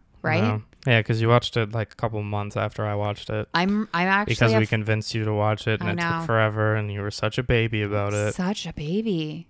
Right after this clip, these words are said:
Speaker 1: I know. Even one of my friends, she was like, "I know you would like the show. Like, I know you would. Like, what is your problem?" <laughs> And
Speaker 2: That's
Speaker 1: I'm
Speaker 2: why
Speaker 1: like,
Speaker 2: we just
Speaker 1: "Okay."
Speaker 2: had, we just had to tell you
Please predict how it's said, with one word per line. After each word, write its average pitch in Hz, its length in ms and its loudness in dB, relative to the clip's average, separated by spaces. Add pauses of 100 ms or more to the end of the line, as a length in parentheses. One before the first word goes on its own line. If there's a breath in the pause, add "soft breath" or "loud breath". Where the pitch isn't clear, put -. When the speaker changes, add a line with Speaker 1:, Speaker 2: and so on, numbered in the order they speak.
(220)
Speaker 1:
I 165 120 -8
know. 160 200 -4
Even 180 280 -6
one 185 140 -4
of - 40 -4
my 165 100 -4
friends, 147 680 -6
she 185 160 -10
was - 240 -14
like, 165 260 -12
"I 175 100 -4
know 175 520 4
you 175 160 -2
would 165 140 -2
like 160 200 -6
the 156 100 -10
show. 165 440 -2 (560 soft breath)
Like, 170 100 -2
I 165 140 0
know 160 260 2
you 160 140 2
would. 156 320 -2
Like, - 160 -10 (160)
what 165 340 -2
is 175 180 -6
your 160 100 -4
problem?" 180 680 2
<laughs> - 20 -10
And - 120 -10
Speaker 2:
That's 196 200 2
Speaker 1:
I'm - 40 6
Speaker 2:
why 117 60 8
Speaker 1:
like, - 80 4
Speaker 2:
we - 80 4
just - 120 2
Speaker 1:
"Okay." 214 220 4
Speaker 2:
had, - 80 -4
we 120 60 -2
just 120 180 2
had 131 140 2
to 120 80 2
tell 110 260 0
you 110 400 0